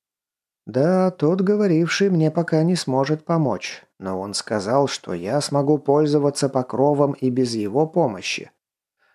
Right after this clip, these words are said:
Возможно, сейчас я и не смогу его долго поддерживать, но нужно показать собравшимся здесь магам свои серьёзные намерения.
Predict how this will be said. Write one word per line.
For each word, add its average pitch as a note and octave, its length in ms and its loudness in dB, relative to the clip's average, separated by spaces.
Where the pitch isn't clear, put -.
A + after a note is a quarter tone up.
Возможно, G#3 640 2
сейчас F#3+ 580 0
я F3 200 2
и E3+ 100 4
не E3 120 2
смогу D3+ 380 0
его F3+ 240 2
долго C#3 380 2
поддерживать, G2+ 960 -4
но F#2 200 -10
нужно C3+ 520 -2
показать A#2+ 640 -2
собравшимся C#3+ 800 0
здесь B2+ 340 0
магам C3+ 480 0
свои C3 400 2
серьёзные A#2 720 0
намерения. G2+ 680 -4